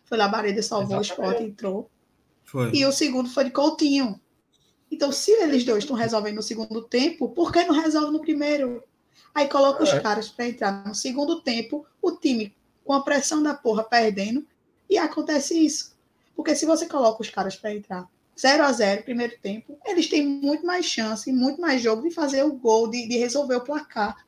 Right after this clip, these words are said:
Speaker 3: Uhum.
Speaker 1: Então, por que não coloca logo esses três pra jogar? Entendeu? É uma coisa, é matemática também, é um mais um, é, é, é aquilo ali que é certo, e ele parece que não entende de jeito nenhum.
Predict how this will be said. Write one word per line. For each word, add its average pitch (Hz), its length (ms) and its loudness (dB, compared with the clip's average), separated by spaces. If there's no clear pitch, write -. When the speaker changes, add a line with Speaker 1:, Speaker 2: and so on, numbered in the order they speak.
Speaker 3:
Uhum. 131 340 -6
Speaker 1:
Então, 302 220 0
por 339 240 2
que 302 260 2
não 277 120 -2
coloca 220 580 2
logo 202 260 0
esses 240 280 -6
três 285 340 -2
pra 208 160 -2
jogar? 208 440 -4
Entendeu? - 320 0
É - 100 0
uma 311 240 0
coisa, 247 340 2
é 262 160 -2
matemática 254 800 0
também, 220 460 -4
é 208 80 -2
um 247 60 -2
mais 277 440 -2
um, 226 220 -4
é, 220 80 -4
é, 208 340 -2
é 226 100 0
aquilo 311 480 -2
ali 320 160 2
que 320 120 -4
é 302 60 2
certo, 247 500 -4
e 226 80 -2
ele 233 120 -2
parece 208 360 -2
que 226 60 -8
não 226 80 -4
entende 208 460 -4
de 202 100 -6
jeito 214 260 -2
nenhum. 240 240 -4